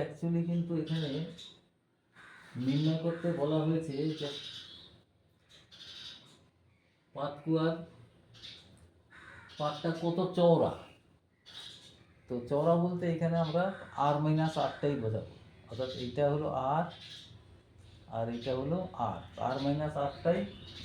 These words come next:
পাতকুয়ার চওড়াতে হলো। তো সেটা equal to একশো ছিয়াত্তর গুণিত সাত by দুই গুণিত বাইশ। তাহলে এটা যদি আমরা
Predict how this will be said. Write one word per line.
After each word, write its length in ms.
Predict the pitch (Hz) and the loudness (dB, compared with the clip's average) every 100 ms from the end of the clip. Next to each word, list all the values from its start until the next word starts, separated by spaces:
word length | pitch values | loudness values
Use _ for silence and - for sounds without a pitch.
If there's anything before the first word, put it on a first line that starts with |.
| - | 0
পাতকুয়ার 460 | 147 143 - 165 170 - | 2 2 4 6 6 6
চওড়াতে 380 | 131 131 123 117 | 6 6 4 0
হলো। 160 | 101 92 - - 90 92 95 - - - - - - - - | 0 -2 -2 -4 0 2 2 -2 -12 -16 -16 -16 -14 -14 -8
তো 80 | 117 113 | -8 -6
সেটা 200 | 139 151 147 | -4 0 0
equal 200 | 156 156 | 0 0
to 60 | 151 143 | 2 2
একশো 280 | 139 - 160 156 - | 2 -4 -4 -4 -4
ছিয়াত্তর 680 | 147 147 147 - - 160 165 165 - - - - - - 113 | -2 0 0 -4 -2 0 0 -2 -10 -12 -12 -14 -14 -12 -8
গুণিত 340 | 123 139 143 156 151 151 | -2 -2 -2 -2 -2 -2
সাত 340 | - 135 113 - - - - - - - - - - - - - - 98 120 | 0 2 2 -2 -8 -18 -18 -18 -16 -16 -18 -18 -20 -18 -18 -20 -14 -10 -4
by 320 | 131 123 123 165 170 - - - - - - - - - - | 0 0 0 -4 -8 -14 -14 -14 -12 -14 -14 -16 -18 -18 -12
দুই 200 | 123 143 147 131 | -4 -2 -2 -2
গুণিত 340 | 131 139 139 160 208 - - - - - - - - - | -4 -6 -4 -4 -4 -8 -16 -18 -16 -16 -16 -16 -14 -2
বাইশ। 300 | 135 117 - - - - - - - - - - - - | 0 0 -4 -14 -20 -20 -20 -20 -20 -20 -20 -20 -18 -18
তাহলে 180 | - 123 | -12 -10
এটা 120 | 123 147 | -4 -2
যদি 140 | 147 147 | -2 0
আমরা 160 | 147 143 | 0 0